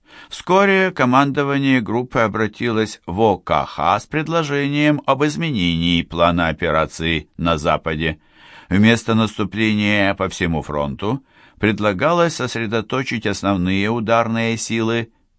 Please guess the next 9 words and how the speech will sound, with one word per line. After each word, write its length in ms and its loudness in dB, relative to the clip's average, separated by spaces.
три 380 4
армии 640 0
вместо 540 -2
двух, 480 -4
в 80 -20
полосе 640 2
группы 600 -4
армий 600 2
А 240 4